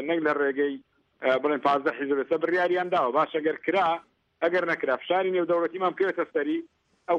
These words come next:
کاتە چێ تەحەمولی مەسئولیەتی دەکا؟ یعنی ئێمە، ئە، کا حەیدەر لە ماوەی، ئە، دوو ساڵی ڕابردووە ئەگەر هاوپەیمانان و ئێران نەبووە هەولێر، ئێستا داعشی تیا بوو، یعنی لە حالەت هەرێمی کوردستان بە خۆمان هەمومان باش دەزانین ئەگەر خۆمانی لێ،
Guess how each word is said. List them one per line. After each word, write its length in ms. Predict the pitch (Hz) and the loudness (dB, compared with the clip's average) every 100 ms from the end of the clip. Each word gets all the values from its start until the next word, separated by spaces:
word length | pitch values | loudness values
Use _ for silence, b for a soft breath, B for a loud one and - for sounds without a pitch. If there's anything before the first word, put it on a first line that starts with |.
| 170 | 0
کاتە 260 | 160 185 165 | -2 -2 -4
چێ 120 | 185 170 | -4 -4
تەحەمولی 420 | 156 151 165 165 | -2 -2 0 -2
مەسئولیەتی 500 | 151 - 156 156 156 147 | -4 -4 -2 -2 -2 -2
دەکا؟ 220 | - 139 127 | 0 0 2
یعنی 200 | 113 113 113 | 0 -2 -2
ئێمە، 280 | 175 165 165 165 _ _ _ _ | -2 0 0 -2 _ _ _ _
ئە، 200 | 139 143 - | 0 2 2
کا 120 | 165 - | 0 0
حەیدەر 300 | 160 151 151 143 | 0 0 0 0
لە 60 | 147 | 2
ماوەی، 340 | 147 156 170 156 - - _ - | 2 2 0 -2 -8 -18 _ -2
ئە، 80 | 143 143 | 0 2
دوو 160 | 147 - | -2 0
ساڵی 260 | 170 160 151 | 2 2 2
ڕابردووە 500 | 151 147 147 160 160 147 | 0 0 -2 0 0 0
ئەگەر 200 | 139 131 | 0 2
هاوپەیمانان 680 | 139 139 139 147 147 160 156 | 0 2 0 2 2 2 0
و 100 | 151 143 | 0 0
ئێران 280 | 151 165 160 | 2 0 2
نەبووە 240 | 165 156 147 131 | 0 2 2 2
هەولێر، 300 | 143 151 165 | 0 2 0
ئێستا 240 | 143 - 165 | 0 -2 0
داعشی 480 | 165 165 208 185 | 2 0 -2 -4
تیا 240 | 165 156 135 | -2 -2 -2
بوو، 120 | 131 | 0
یعنی 380 | 120 113 110 110 _ _ _ _ | -2 -2 -4 -12 _ _ _ _
لە 60 | 131 - | -4 0
حالەت 280 | 151 170 160 | 2 2 0
هەرێمی 280 | 156 175 165 | 0 -2 -2
کوردستان 400 | 156 139 135 165 165 | -4 -6 -2 0 0
بە 60 | 151 | -2
خۆمان 220 | 156 160 | 0 0
هەمومان 300 | 156 160 160 139 | 0 2 0 2
باش 160 | 156 151 | 0 0
دەزانین 340 | 139 143 139 135 | 0 -2 0 -2
ئەگەر 200 | 127 123 - _ _ 131 | -2 -2 -10 _ _ -2
خۆمانی 320 | 147 139 139 | 0 0 2
لێ، 120 | 143 | 0